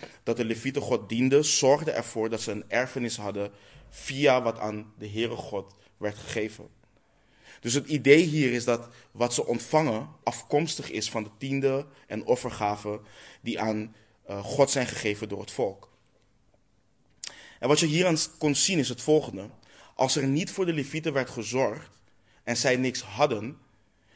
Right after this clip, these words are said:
kwam dat omdat er niet aan de Heere God werd gegeven.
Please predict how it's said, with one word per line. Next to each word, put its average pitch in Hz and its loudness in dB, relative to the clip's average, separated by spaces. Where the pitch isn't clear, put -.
kwam 165 4
dat 113 2
omdat 123 2
er 117 -2
niet 123 -4
aan 120 -4
de 117 0
Heere 110 -2
God 107 -6
werd 104 -6
gegeven. 135 -4